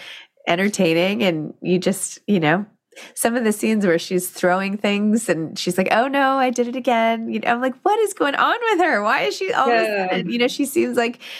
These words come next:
Speaker 1: she has it all together, and yet you show all of her cracks, which are so obvious, right? But
Speaker 2: Yeah,
Speaker 1: you don't
Speaker 2: she's
Speaker 1: even see them coming, but
Speaker 2: She's in a rage.
Speaker 1: Yeah.
Speaker 2: Shelley's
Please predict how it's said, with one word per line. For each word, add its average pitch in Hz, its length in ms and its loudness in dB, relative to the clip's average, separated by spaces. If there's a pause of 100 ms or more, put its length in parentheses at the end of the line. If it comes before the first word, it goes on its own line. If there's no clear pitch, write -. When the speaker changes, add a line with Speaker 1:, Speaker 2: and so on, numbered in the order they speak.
(160)
Speaker 1:
she 277 220 0
has 214 200 0
it 208 80 0
all 208 140 2
together, 202 500 2
and 170 240 -2
yet 180 220 0
you 180 100 -2
show 185 300 0
all 175 180 2
of 170 120 -2
her 156 100 -2
cracks, 214 520 -2
which 165 140 -4
are 156 120 2
so - 300 -2
obvious, 190 640 -2 (160)
right? 170 220 2
But 170 260 -2
Speaker 2:
Yeah, 370 60 0
Speaker 1:
you - 80 2
don't 190 120 0
Speaker 2:
she's 285 120 -2
Speaker 1:
even 180 100 -2
see 185 140 -2
them 165 140 0
coming, 175 360 2
but - 220 -6 (260)
Speaker 2:
She's 302 240 2
in 349 100 2
a 370 60 0
rage. 349 800 0
Speaker 1:
Yeah. - 240 0
Speaker 2:
Shelley's 339 260 2